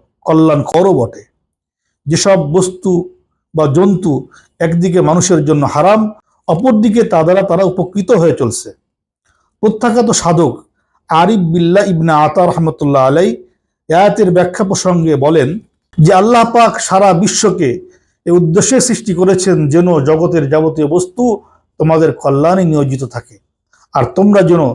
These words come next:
সর্বতভাবে আল্লাহর ইবাদতে নিয়োজিত থাকো। তবেই যেসব বস্তু তোমাদের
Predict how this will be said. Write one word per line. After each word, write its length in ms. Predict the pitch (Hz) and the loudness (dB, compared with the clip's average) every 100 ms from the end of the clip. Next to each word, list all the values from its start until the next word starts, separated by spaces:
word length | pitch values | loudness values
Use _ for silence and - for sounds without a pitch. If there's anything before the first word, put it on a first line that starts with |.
| - _ _ | -8 _ _
সর্বতভাবে 800 | - 156 147 180 185 120 135 113 - _ _ - | -6 -2 0 -2 -2 -2 0 -2 -6 _ _ -6
আল্লাহর 440 | 147 170 151 156 127 - _ _ _ _ 156 | 0 2 2 0 -2 -8 _ _ _ _ -6
ইবাদতে 440 | 165 170 214 220 | 0 2 2 0
নিয়োজিত 340 | 175 151 139 131 - | 0 0 -2 -6 -8
থাকো। 220 | 113 - _ _ _ _ - | -16 -20 _ _ _ _ -2
তবেই 340 | 185 226 190 101 - _ _ _ _ _ _ - | 2 4 2 0 -8 _ _ _ _ _ _ -6
যেসব 460 | 156 175 175 220 208 170 | 0 0 2 2 2 2
বস্তু 360 | 185 185 - 233 | 0 -2 -4 -4
তোমাদের 420 | 214 175 175 180 | 0 0 2 2